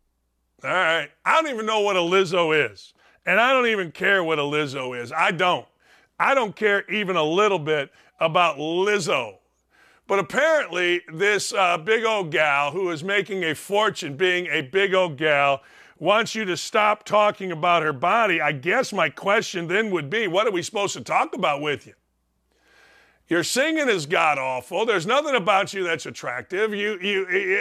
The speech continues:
and I get it. We're not supposed to say that. But look, my opinion on what's attractive may be different than yours, but that's my opinion.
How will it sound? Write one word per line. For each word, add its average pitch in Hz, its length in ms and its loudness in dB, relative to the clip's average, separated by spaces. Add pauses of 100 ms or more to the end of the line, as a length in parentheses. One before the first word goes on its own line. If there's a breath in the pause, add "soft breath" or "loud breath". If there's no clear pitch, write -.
(120)
and 233 80 2
I 254 120 2
get 262 320 0
it. 247 180 0
We're 220 120 2
not 240 180 2
supposed 226 320 -2
to 160 80 -10
say 254 340 -2
that. 123 460 -12 (720 soft breath)
But 208 240 0
look, 269 320 4
my 247 240 -2
opinion 247 500 -4
on 214 140 -2
what's 220 240 -2
attractive 226 520 0
may 202 140 2
be 202 140 -4
different 202 420 -2
than 226 160 -2
yours, 320 320 -2
but 143 160 -10
that's 131 260 -4
my 135 200 0
opinion. 311 560 -4